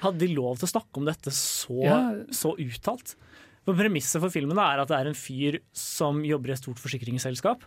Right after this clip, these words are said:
Speaker 1: eh, og på et tidspunkt så hadde han lånt bort leiligheten sin til en av sjefene sine, sånn at de kunne skifte der.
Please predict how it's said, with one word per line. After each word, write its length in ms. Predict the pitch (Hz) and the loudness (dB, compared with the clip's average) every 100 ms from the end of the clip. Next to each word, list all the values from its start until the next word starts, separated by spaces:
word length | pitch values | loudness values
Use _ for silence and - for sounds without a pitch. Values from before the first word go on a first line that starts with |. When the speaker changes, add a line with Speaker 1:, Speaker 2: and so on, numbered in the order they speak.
| - _ - - _ _ _ - | -20 _ -20 -20 _ _ _ 0
Speaker 1:
eh, 280 | 143 143 151 | 2 2 2
og 120 | 151 | 2
på 80 | 180 | 2
et 80 | - | 0
tidspunkt 400 | 131 - 175 175 | -4 -2 0 4
så 100 | 170 | 4
hadde 100 | 170 | 4
han 100 | 180 | 4
lånt 480 | 185 170 127 120 143 | 4 4 4 0 -2
bort 140 | 151 160 | -2 2
leiligheten 640 | 165 131 113 107 123 123 | 2 2 -4 -6 -4 -2
sin 240 | 151 147 143 | 0 0 0
til 200 | 151 147 | -2 -2
en 160 | 131 | -2
av 80 | 139 | 0
sjefene 600 | - 180 127 - 123 120 | 0 0 0 -4 -6 -6
sine, 320 | - 135 131 190 | -4 -2 0 0
sånn 140 | 165 | -2
at 60 | 131 | -4
de 60 | 127 | -2
kunne 180 | 143 | -2
skifte 420 | 143 185 - - 113 | -2 -4 -6 -12 0
der. 240 | 156 247 | 0 0